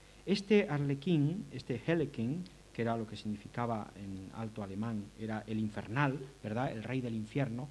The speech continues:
conectaba con esto, con el infierno, de tal forma que representaba un poco, era una figura demoníaca, ¿verdad? Una figura demoníaca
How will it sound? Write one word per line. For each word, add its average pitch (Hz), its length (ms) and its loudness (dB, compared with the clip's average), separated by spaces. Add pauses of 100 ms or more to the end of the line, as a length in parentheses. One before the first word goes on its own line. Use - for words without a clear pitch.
(160)
conectaba 127 540 0
con 135 180 0
esto, - 240 -6
con 123 180 0
el 117 80 2
infierno, 110 460 0 (260)
de 113 60 -8
tal 151 120 0
forma 175 240 0
que 143 80 -8
representaba 120 440 -2
un 160 100 0
poco, 151 320 0 (160)
era 151 80 2
una 170 140 2
figura 147 260 4
demoníaca, 131 600 4 (240)
¿verdad? 117 220 -2 (200)
Una 160 160 2
figura 143 300 2
demoníaca 139 560 4